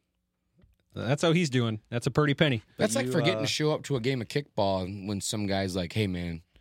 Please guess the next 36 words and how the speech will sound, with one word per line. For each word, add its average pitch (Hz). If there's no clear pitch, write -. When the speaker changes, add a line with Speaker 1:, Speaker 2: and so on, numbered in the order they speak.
Speaker 3:
whoever 110
wins 104
this 92
kickball -
gets, -
gets -
Stacy 120
at 85
the -
dance." 95
Speaker 1:
So, -
are 143
you 151
ready 160
for 170
some 156
scenarios? 151
Speaker 2:
All 101
right, 87
keep 113
Speaker 1:
Can't 127
Speaker 2:
trade 113
Speaker 1:
wait 117
Speaker 2:
cut. 113
Speaker 1:
to 101
hear 120
your 110
genius 110
fantasy 104
football 107
opinions. 104
Speaker 2:
Tua, 131
Speaker 1:
Trade -
cut. -
Speaker 2:
Jalen 117
Hurts, 107